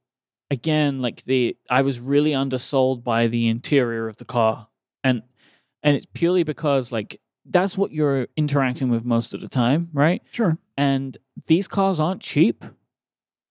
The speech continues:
Speaker 2: Yeah,
Speaker 1: all.
Speaker 2: I can understand that.
Speaker 1: And
Speaker 2: Mm-hmm.
Speaker 1: so I'm kind of like, I wanna feel like I'm sitting in something luxurious if I'm gonna be paying that kind of money. And I feel like this car just, it didn't have that from the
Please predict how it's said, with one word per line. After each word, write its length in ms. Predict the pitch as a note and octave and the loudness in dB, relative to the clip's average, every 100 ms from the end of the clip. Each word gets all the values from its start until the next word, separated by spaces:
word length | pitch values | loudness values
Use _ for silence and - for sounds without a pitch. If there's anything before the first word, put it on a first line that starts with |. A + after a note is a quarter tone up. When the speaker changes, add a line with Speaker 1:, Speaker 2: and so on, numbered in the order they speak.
| - | -2
Speaker 2:
Yeah, 180 | C3+ A#2+ | 2 4
Speaker 1:
all. 260 | C#3+ A3+ - | 4 0 -2
Speaker 2:
I 60 | A#2 | -2
can 100 | A2 | -2
understand 320 | G2+ - G2+ | -2 -2 0
that. 160 | G#2 - | 0 0
Speaker 1:
And 200 | C#3+ D3 | 2 2
Speaker 2:
Mm-hmm. 80 | A2+ | 2
Speaker 1:
so 520 | A2+ D#3 C#3+ C#3 C#3 - _ | 0 2 2 0 -2 -8 _
I'm 200 | D3 D3 | 0 0
kind 320 | C3+ D3 D3 | 0 0 2
of 140 | D3 B2+ | 0 0
like, 380 | A#2+ A2 - - - | -2 -2 -8 -10 -10
I 160 | - C3+ | -2 0
wanna 260 | C#3 D3+ D3+ | 0 -2 -4
feel 300 | - D3+ D#3 | -2 0 2
like 240 | C3+ B2 | 0 -2
I'm 100 | C3+ | -6
sitting 360 | B2 D3 C3 C3 | -2 -2 0 -2
in 100 | B2+ | 0
something 400 | - A#2+ C#3 B2+ | 0 0 0 0
luxurious 600 | B2 A2+ A2+ C#3 E3 - | 0 0 -2 0 0 -2
if 120 | B2+ | -4
I'm 100 | A#2+ | 0
gonna 160 | A#2+ A#2+ | 2 4
be 100 | A#2 | 2
paying 340 | B2 A#2 A#2 | 2 0 2
that 140 | A2+ | 0
kind 180 | - B2 | 0 0
of 40 | A2 | 2
money. 380 | G#2+ C3 C4 - _ _ _ _ _ _ - | 0 0 0 -2 _ _ _ _ _ _ -2
And 320 | B2+ B2 A#2+ - | 0 -2 -4 -4
I 80 | B2 | -2
feel 280 | B2 D3+ C3+ | 0 2 2
like 260 | C3+ - - | 2 -2 -2
this 200 | C3 - | -2 -4
car 540 | - B2+ A#2+ A#2+ A#2 - - - _ - | -4 0 2 0 -2 -8 -16 -18 _ -6
just, 240 | B2+ - | -4 -2
it 120 | C3+ G#2+ | -2 0
didn't 220 | C3+ A#2+ | 0 0
have 260 | A#2+ A#2 A2+ | 0 0 0
that 280 | G2+ - | -2 -4
from 240 | - A#2+ A2+ | -2 0 2
the 140 | A2+ | 0